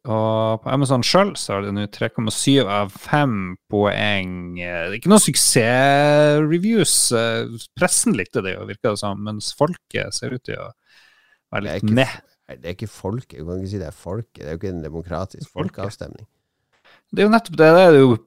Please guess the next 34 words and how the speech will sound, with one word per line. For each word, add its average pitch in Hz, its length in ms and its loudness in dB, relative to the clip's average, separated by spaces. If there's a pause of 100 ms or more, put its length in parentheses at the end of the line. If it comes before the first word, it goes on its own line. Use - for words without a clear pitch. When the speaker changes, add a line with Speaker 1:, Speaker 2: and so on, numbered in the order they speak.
(120)
Speaker 1:
mest 147 320 -2
demokratiske 123 720 0
avstemningen 113 560 -2
vi - 0 -
Speaker 2:
Da 135 80 -8
Speaker 1:
får. 165 160 6
Speaker 2:
er 113 140 0
Speaker 1:
Alle 135 160 2
kan - 20 -2
gå 123 60 -2
inn 120 60 2
og 113 40 2
stemme. 117 220 4
Speaker 2:
kommentarfeltet 120 580 0
på, 107 140 0 (340)
eh, 98 60 -4
Facebook 95 460 -4
er 87 100 -4
folkets 101 440 -6
røst. - 380 -6 (320)
Speaker 1:
Yes, 101 420 -4
det 95 180 -2
er 101 80 2
det 98 100 -2
nær-, 110 240 0
det 113 260 2
ekte 87 640 -4
Speaker 2:
<laughs> - 0 -
Speaker 1:
folket. - 420 -4 (240)
Speaker 2:
Det 156 80 0
er 143 140 0
ikke 151 240 -4
det. 135 160 -6
Speaker 1:
<laughs> - 60 -20